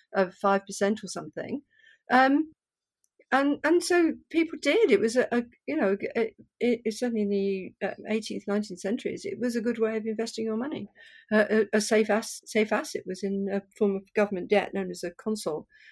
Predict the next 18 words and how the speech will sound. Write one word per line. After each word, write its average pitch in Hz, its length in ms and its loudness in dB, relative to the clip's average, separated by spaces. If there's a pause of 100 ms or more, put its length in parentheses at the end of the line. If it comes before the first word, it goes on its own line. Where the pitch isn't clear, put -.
which 214 160 -2
was 220 180 -4
essentially 220 440 -4
a 190 40 -8
perpetual - 600 -6
loan. 214 400 -4 (1200)
So, 294 280 0 (420)
but 254 200 6
that's 311 220 6
not 440 140 6
what 220 140 6
central - 280 -4
banks 175 260 -6
have - 100 -18
bought. 190 300 0
Well, 214 160 0
central 226 260 -2
bo-, 170 220 -8